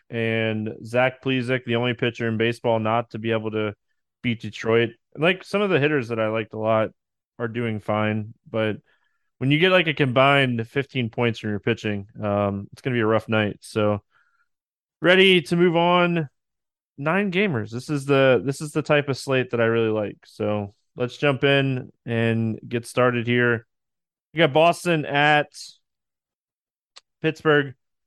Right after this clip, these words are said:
eight and a half total in this one. Red Sox, a one forty-five favorite on DraftKings, a one sixty favorite on, uh, FanDuel. Hill against Contreras. Any interest here in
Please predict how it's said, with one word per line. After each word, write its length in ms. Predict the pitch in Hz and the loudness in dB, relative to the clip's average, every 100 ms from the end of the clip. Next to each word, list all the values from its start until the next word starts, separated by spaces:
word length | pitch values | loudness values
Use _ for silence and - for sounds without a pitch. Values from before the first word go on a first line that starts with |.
| _ | _
eight 140 | - 170 | -2 0
and 100 | 175 | 2
a 20 | |
half 200 | 160 151 | 0 0
total 260 | 151 147 151 | 2 2 2
in 80 | |
this 160 | 143 139 | -2 -6
one. 460 | 147 143 139 135 117 | -4 -4 -2 -4 -2
Red 200 | 139 139 | -4 -2
Sox, 320 | 147 135 - | -2 -2 -6
a 240 | 123 120 | -4 -2
one 280 | 117 131 139 | -4 -6 -6
forty-five 500 | - 147 131 131 117 | -6 -4 0 0 0
favorite 340 | - 127 127 | -2 -4 -2
on 220 | 117 110 107 | -4 -6 -4
DraftKings, 600 | 117 120 120 - 117 110 | 0 2 0 -4 -8 -8
a 60 | |
one 280 | 107 120 131 | -6 -6 -6
sixty 380 | 113 131 127 123 | -4 -6 -6 -8
favorite 360 | 107 113 110 110 | -2 -2 0 -2
on, 320 | 107 107 107 | -2 -6 -8
uh, 160 | 110 107 101 | -6 -6 -4
FanDuel. 500 | 123 123 117 113 107 - _ _ _ _ _ _ _ _ _ _ _ _ _ _ _ _ _ _ _ _ _ _ | -2 -2 0 0 -2 -6 _ _ _ _ _ _ _ _ _ _ _ _ _ _ _ _ _ _ _ _ _ _
Hill 400 | 131 180 220 214 | 0 4 4 4
against 340 | 185 180 170 - | 4 2 0 -2
Contreras. 880 | 143 - 170 180 180 170 - - - | -4 -2 0 2 2 0 -6 -14 -6
Any 240 | 156 170 165 | -2 0 0
interest 400 | 160 165 151 - | -2 -4 -6 -2
here 280 | 151 151 | 0 0
in 380 | 131 127 127 120 | 0 -2 -2 -4